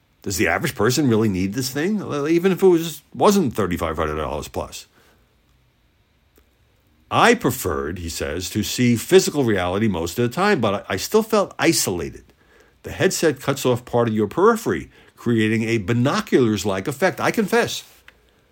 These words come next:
that it was hard at times to remember to walk my dogs because I didn't see them or hear them whining. And another time I tripped over a stool,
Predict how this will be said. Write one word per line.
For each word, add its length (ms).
that 120
it 60
was 180
hard 260
at 100
times 420
to 100
remember 400
to 80
walk 360
my 200
dogs 600
because 320
I 80
didn't 260
see 340
them 480
or 180
hear 300
them 300
whining. 640
And 500
another 260
time 300
I 80
tripped 240
over 240
a 60
stool, 500